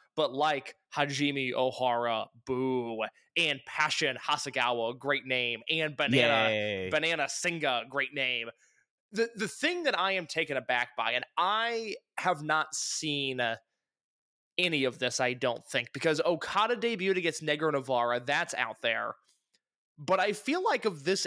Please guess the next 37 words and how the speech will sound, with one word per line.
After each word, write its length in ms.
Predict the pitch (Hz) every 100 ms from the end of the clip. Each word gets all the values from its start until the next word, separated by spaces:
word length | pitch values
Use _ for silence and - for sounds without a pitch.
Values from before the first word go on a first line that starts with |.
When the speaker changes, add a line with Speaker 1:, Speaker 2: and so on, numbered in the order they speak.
| -
Speaker 1:
era 260 | 156 175 156
of 80 |
his 180 | 135 151
career, 520 | - - 135 156 180
the 120 | 156 151
most 380 | 151 202 226
famous 560 | - - 185 196 185 -
thing 220 | - 170
that's 180 | 135 -
out 260 | 139 165 -
there 420 | 131 120 113 113 _ _ _ _ _ _ _ _ _ -
is, 200 | 175 135
like, 440 | 139 117 107 - _ _ _ _ -
Ultimo 500 | 190 208 208 190 185
and 80 | 160
Okada 880 | 143 - 151 151 147 139 131 117 - _ _
versus, 560 | 147 160 156 151 139 - -
uh, 300 | 123 113 113
T 160 | -
J 120 | 185 156
Perkins 420 | - 156 156 139
and 120 | 135
Jushin 320 | 131 147 139
Liger, 520 | 123 131 139 135 131
or 260 | 127 143 131
I 80 | 139
think 180 | 143 220
they 100 | 220
did 140 | 185
something 300 | 180 180 170
with 100 | 151
the 80 | 139
Motor 240 | 139 156
City 160 | 147 165
Machine 400 | 123 117 - 208
Guns, 240 | 262 285 -
maybe? 400 | 294 302 311